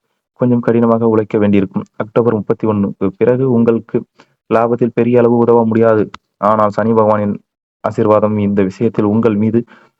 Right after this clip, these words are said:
இருக்கும். இந்த நேரத்தில் பெரும்பாலான கிரகங்கள் உங்களுக்கு நல்ல லாபத்தை பெற உதவும். ஆண்டின் முதல் பாதியில் நீங்கள் கணிசமான தொகையை சேமிக்கவும் முடியும். ரெண்டாயிரத்தி இருபத்தி ஆறாம் ஆண்டு ரிஷபராசிக்காரர்கள், ராசிக்காரர்களின்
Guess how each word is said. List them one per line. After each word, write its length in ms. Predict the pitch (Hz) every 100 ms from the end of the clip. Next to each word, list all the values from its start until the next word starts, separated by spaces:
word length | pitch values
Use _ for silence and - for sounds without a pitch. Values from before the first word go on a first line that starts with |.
| _
இருக்கும். 320 | 104 101 95
இந்த 240 | 95 123 131
நேரத்தில் 460 | 113 107 - 101 -
பெரும்பாலான 460 | 104 139 147 127 104
கிரகங்கள் 420 | 92 92 92 101
உங்களுக்கு 420 | 127 135 110 113
நல்ல 380 | 95 107 143 156
லாபத்தை 380 | 117 110 104 117
பெற 220 | - 104 110
உதவும். 500 | 101 92 90 87 104 95 _ _ _ -
ஆண்டின் 380 | 117 131 131 107
முதல் 240 | 110 123
பாதியில் 420 | - 107 101 101 - -
நீங்கள் 340 | 107 104 101 - - _
கணிசமான 680 | - 107 139 - 135 113 113
தொகையை 320 | 113 101 101 98 _
சேமிக்கவும் 540 | - 104 101 90 95
முடியும். 300 | 92 87 87 - _ _ _
ரெண்டாயிரத்தி 360 | 101 120 127 117
இருபத்தி 240 | 120 117
ஆறாம் 260 | 101 98 95
ஆண்டு 180 | 95 98
ரிஷபராசிக்காரர்கள், 840 | 95 95 127 123 113 101 95 90 90 - _ _ _ _ _ _
ராசிக்காரர்களின் 580 | 107 107 107 98 98 95